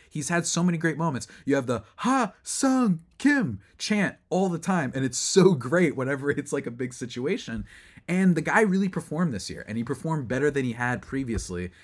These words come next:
and he did what I personally was hoping for, but I didn't predict it this season. I thought that what was gonna happen, and this wasn't a bad thing,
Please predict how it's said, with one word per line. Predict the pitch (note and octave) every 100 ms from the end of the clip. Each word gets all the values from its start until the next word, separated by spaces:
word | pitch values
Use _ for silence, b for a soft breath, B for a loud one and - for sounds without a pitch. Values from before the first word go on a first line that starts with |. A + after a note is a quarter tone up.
| B -
and | C3
he | B2 C#3
did | A2+ G#2 D#3 F3 C3
what | B2+ -
I | A2+ C#3
personally | E3 - C3+ - F3+ G3 A3 F#3+ b b b b
was | - C#3 G#2+
hoping | - B2+ C3 G3
for, | F#3 G3 G#3
but | D3+ -
I | C3+
didn't | G3+ G#3
predict | D3+ F#3
it | A2+
this | F2 -
season. | F2+ F2+ F#2
I | B2+
thought | E3 F#3 F#3
that | D3
what | C3+
was | B2+
gonna | A#2
happen, | G2+ D3+ F3+ F2+
and | F#2+
this | A#2+ D3
wasn't | C3+ G#2+
a |
bad | E2+ A#2 E3
thing, | - F2+